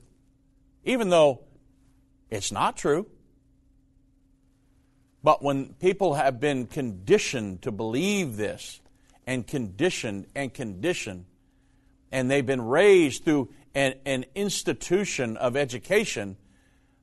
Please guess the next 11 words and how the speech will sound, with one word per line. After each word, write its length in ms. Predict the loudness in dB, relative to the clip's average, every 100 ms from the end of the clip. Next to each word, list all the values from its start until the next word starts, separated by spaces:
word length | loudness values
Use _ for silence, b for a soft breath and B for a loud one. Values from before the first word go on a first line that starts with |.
| -6
that 140 | -2
has 180 | 0 -2
groomed 800 | -6 2 4 6 6 4 2 0
them 420 | 0 0 0 0
that 180 | 0 0
when 160 | -2
they 100 | -2
get 240 | 2 4 4
out 240 | 4 0
in 60 | -2
society, 800 | -8 -2 2 4 4 2 0